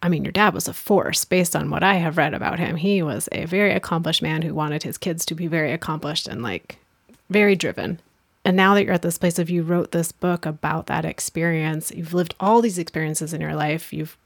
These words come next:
worked really hard to open yourself up to love.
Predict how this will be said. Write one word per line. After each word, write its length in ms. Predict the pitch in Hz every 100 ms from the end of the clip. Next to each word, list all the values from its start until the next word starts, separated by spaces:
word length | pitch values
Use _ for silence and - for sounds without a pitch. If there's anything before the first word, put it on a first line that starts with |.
| -
worked 200 | 123 - -
really 500 | 302 330 - 339 294
hard 200 | 247 214
to 80 |
open 240 | 196 190 185
yourself 360 | 175 - 160
up 200 | 170 156
to 160 | - 180
love. 500 | 160 147 127 196 -